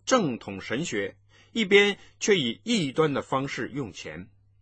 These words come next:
一些信徒和同工浪费金钱，又不愿意诚实地向支持者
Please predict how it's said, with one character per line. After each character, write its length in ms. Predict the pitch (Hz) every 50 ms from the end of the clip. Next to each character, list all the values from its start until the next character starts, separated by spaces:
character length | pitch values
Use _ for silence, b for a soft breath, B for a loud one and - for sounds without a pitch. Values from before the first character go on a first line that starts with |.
| _ - - b b b b b b
一 140 | - 233 226
些 320 | 208 - 220 220 214 - -
信 380 | - - - 262 240 190 156
徒 340 | - - 127 131 139 143 b b b b
和 240 | _ - 143 151 -
同 340 | - - - 123 131 170 175
工 280 | 185 180 180 175 - -
浪 360 | - 196 101 190 131 98 101
费 240 | - - 135 104 92
金 260 | - - - 170 170
钱， 300 | 151 - 95 85 87 90 - _ _ _ _ b b b b b
又 320 | - 233 233 226 220 214
不 180 | 202 - - 226
愿 260 | 226 254 254 240 214
意 140 | 185 160 151
诚 340 | - - - 117 156 214 233
实 200 | - - 175 160
地 200 | 156 143 139 b b b b b
向 360 | - - 208 196 185 180 165
支 200 | - - 254 247
持 180 | 208 - 185 170
者 300 | 156 - 101 92 95 b